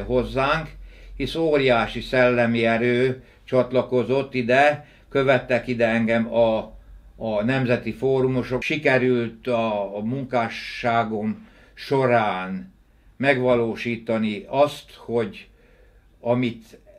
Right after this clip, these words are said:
ö, elterveztem, hogy, ö, ötvenhattal foglalkozó börtönversekből, ötvenhatos költőkkel, ötvenhatos, ö,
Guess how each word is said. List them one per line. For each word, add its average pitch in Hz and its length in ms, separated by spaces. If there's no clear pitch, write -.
ö, 107 640
elterveztem, 139 1200
hogy, 117 280
ö, 120 240
ötvenhattal 127 840
foglalkozó 113 520
börtönversekből, 120 1800
ötvenhatos 120 840
költőkkel, 127 600
ötvenhatos, 113 1080
ö, 113 600